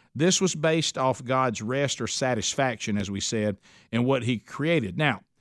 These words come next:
it is fair to say that God has established a seven-day cycle.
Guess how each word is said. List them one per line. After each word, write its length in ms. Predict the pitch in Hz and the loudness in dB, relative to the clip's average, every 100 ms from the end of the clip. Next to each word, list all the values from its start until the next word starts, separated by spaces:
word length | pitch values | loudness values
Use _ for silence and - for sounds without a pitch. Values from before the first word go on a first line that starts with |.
| _ _ | _ _
it 160 | 139 143 | 0 4
is 200 | 185 196 | 4 2
fair 240 | - 185 | 0 2
to 60 | 160 | 2
say 300 | - 165 151 | 2 2 2
that 200 | 131 123 | -2 -4
God 340 | 131 147 156 | 0 2 2
has 220 | 131 139 110 | 2 -2 -2
established 680 | - - 147 151 143 120 127 | -6 -2 0 2 0 -2 -2
a 140 | 123 | -4
seven-day 1040 | - 147 143 131 123 123 _ _ 127 120 | -2 0 2 2 0 -2 _ _ 0 0
cycle. 640 | 113 139 156 208 127 151 | 0 2 4 4 2 -2